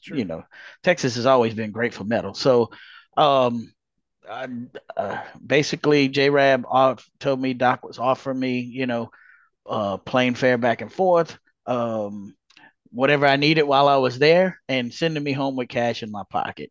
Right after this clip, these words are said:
Speaker 2: I just, I couldn't, I couldn't turn it down.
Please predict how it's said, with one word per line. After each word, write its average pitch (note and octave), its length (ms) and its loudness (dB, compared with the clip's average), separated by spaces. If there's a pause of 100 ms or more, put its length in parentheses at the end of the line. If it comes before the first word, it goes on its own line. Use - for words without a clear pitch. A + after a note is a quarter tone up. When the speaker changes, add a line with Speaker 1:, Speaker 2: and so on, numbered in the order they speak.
Speaker 2:
I A#2 120 -6
just, E3+ 260 -10
I E3 160 -8
couldn't, G#3 300 0 (120)
I F#3+ 140 -4
couldn't E3 540 -4 (200)
turn E3+ 220 2
it B2 80 0
down. A2+ 380 2